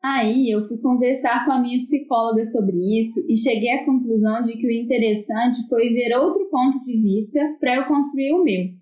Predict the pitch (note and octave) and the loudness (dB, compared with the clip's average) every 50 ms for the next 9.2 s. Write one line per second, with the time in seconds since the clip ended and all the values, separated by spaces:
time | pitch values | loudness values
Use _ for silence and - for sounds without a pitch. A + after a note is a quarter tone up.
0 | _ - A3+ A#3 A#3+ B3+ B3 C4 C4 C4+ C4 C#4 C4 C4 C#4 C4+ D4+ D4 B3+ B3 | _ -4 0 0 0 0 0 2 2 2 2 2 0 -2 -2 -2 0 0 2 2
1 | B3 B3+ D4+ - G#4 G4+ G4 F#4+ D#4+ - - - B3 - B3+ C4 B3+ B3+ A#3+ A#3 | 2 2 2 2 2 0 0 0 0 2 2 2 2 0 0 -2 -2 -2 -2 -2
2 | A#3 - A#3+ A3 A3+ C4 B3 A3 G#3 G3 F#3+ E3+ F3+ F3+ - - _ _ _ _ | -2 -2 0 0 2 2 2 2 2 2 0 -2 -4 -8 -14 -20 _ _ _ _
3 | A3+ A#3 A#3+ B3 B3 D4 D#4 - A4 A4 G#4+ G4+ - - D#4 C4+ C4+ C4+ C4+ C#4 | 0 0 0 2 0 0 0 2 2 2 2 2 2 0 0 2 2 2 2 2
4 | - D4+ C#4+ D4+ D4 - - - B3+ C#4 E4+ D4+ B3+ B3 G#3+ A3 A3 - - - | 0 -2 -4 -4 -4 -4 -4 -2 0 2 2 4 2 2 2 0 -2 -4 -4 -4
5 | A3 G3 G3+ A#3 B3+ B3 A3+ A#3 - - A3 B3 A3 A#3 B3 B3+ B3 A#3+ A#3 B3 | -2 0 2 2 2 0 0 -2 -2 -2 0 0 0 2 2 2 2 2 0 0
6 | B3 A#3+ A#3 A3+ A3 - - G#3+ G#3 G3+ - A3+ A3 A#3 B3 B3 A3 A#3+ - - | 0 0 0 0 0 0 0 -2 -2 -2 -2 -2 0 0 0 0 0 0 0 0
7 | D4+ D4+ D4+ - D4+ C4+ D#4 D4 D4 C#4+ - - C4 B3+ C4+ C#4 C#4 C4 B3+ B3+ | 2 2 2 2 2 2 2 2 2 0 -2 -4 -4 -2 0 0 2 2 2 2
8 | C4 B3+ C4 C4 B3 A#3 A3+ B3 A#3+ - A3+ - B3+ C4 C4 B3 A3 G#3 G3+ G3 | 2 2 0 0 0 0 0 0 -2 -2 -2 -2 -2 0 0 0 0 2 0 0
9 | G3+ G3+ - - | -2 -4 -6 -12